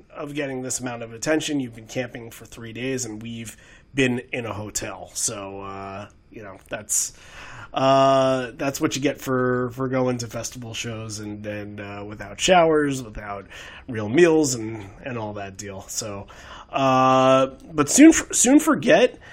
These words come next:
you know, it's not a song I'd ever expect them to do at a festival, but, uh, it's kind of a fun moment. Um, you know,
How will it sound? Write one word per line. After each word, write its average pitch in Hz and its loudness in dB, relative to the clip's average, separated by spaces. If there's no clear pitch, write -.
you 190 8
know, 214 8
it's 190 -2
not 190 6
a 226 2
song 220 8
I'd 135 4
ever 165 0
expect - 0
them 160 2
to 131 -4
do 156 2
at 143 -2
a - -12
festival, 196 0
but, 139 4
uh, 139 4
it's 220 -4
kind 330 0
of - -6
a 262 2
fun 226 2
moment. 202 4
Um, 131 0
you 151 0
know, 165 6